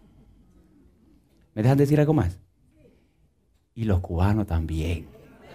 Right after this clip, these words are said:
Si todos los nicaragüenses tuvieran la boca ungida. Si todos los guatemaltecos tuvieran la boca ungida.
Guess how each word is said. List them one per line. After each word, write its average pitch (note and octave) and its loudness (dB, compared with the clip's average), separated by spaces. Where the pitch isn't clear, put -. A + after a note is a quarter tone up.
Si A#2+ -2
todos D3 2
los C#3 4
nicaragüenses G2 2
tuvieran F#2+ -2
la F#2 0
boca F#2+ -2
ungida. D#2+ -14
Si - -12
todos B2+ 0
los B2 2
guatemaltecos G2 0
tuvieran F#2 0
la F2 2
boca F2+ -4
ungida. D2 -10